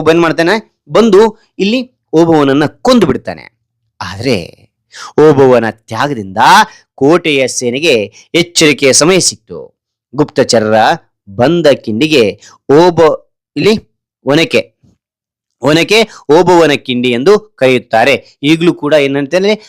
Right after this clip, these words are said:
ಆ ಕಿಂಡಿ ನಾವು ಒನಕೆ ಓಬವ್ವನ ಕಿಂಡಿ ಅಂತೇಳಿ ಕರೀತಾರೆ. ಚಿತ್ರದುರ್ಗ ಕೋಟೆಯಲ್ಲಿ ನಾವು ನೋಡ್ಬೋದು. ಓಕೆ, ಚಿತ್ರ ಕಾಣ್ತಾ ಇದೆಯಾ? ಅದನ್ನೇ ಇಲ್ಲಿ ಉಪಸಂಹಾರ, ನಿಮ್ಮದಾಗಿರ್ತಕ್ಕಂಥ ಅಭಿಪ್ರಾಯ ನೀವು ಬರೀತಾ ಹೋಗ್ಬೋದು. ಓಕೆ, ನನ್ನದಾಗಿರ್ತಕ್ಕಂಥ ಅಭಿಪ್ರಾಯ ನಾನು ಇಲ್ಲಿ ಬರೀತಾ ಹೋಗಿದ್ದೀನಿ. ಓಬವ್ವನ ಕಥೆಯು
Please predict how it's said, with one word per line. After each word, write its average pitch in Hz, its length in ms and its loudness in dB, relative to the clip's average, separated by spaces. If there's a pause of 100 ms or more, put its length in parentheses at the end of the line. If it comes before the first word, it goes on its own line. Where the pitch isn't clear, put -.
(140)
ಆ - 20 2 (140)
ಕಿಂಡಿ 160 260 0
ನಾವು 185 100 2 (120)
ಒನಕೆ 147 240 -2
ಓಬವ್ವನ 131 260 2 (100)
ಕಿಂಡಿ 117 300 -6
ಅಂತೇಳಿ 117 260 -4 (340)
ಕರೀತಾರೆ. 104 360 -4 (100)
ಚಿತ್ರದುರ್ಗ 117 380 -2
ಕೋಟೆಯಲ್ಲಿ 113 300 -2
ನಾವು 101 180 -8
ನೋಡ್ಬೋದು. 80 360 -14 (380)
ಓಕೆ, 120 140 -2 (100)
ಚಿತ್ರ 123 240 -4
ಕಾಣ್ತಾ 107 280 -6
ಇದೆಯಾ? 143 140 0 (420)
ಅದನ್ನೇ 110 260 -8 (760)
ಇಲ್ಲಿ 247 200 4
ಉಪಸಂಹಾರ, 156 420 0 (120)
ನಿಮ್ಮದಾಗಿರ್ತಕ್ಕಂಥ 175 640 0
ಅಭಿಪ್ರಾಯ 151 260 0
ನೀವು 135 140 -4
ಬರೀತಾ 117 280 -6
ಹೋಗ್ಬೋದು. 92 260 -8 (300)
ಓಕೆ, 147 160 0
ನನ್ನದಾಗಿರ್ತಕ್ಕಂಥ 143 600 0
ಅಭಿಪ್ರಾಯ 127 280 0
ನಾನು 123 120 0
ಇಲ್ಲಿ 143 180 -2
ಬರೀತಾ 110 280 -2
ಹೋಗಿದ್ದೀನಿ. 147 360 2 (520)
ಓಬವ್ವನ 180 520 4 (100)
ಕಥೆಯು 143 360 -2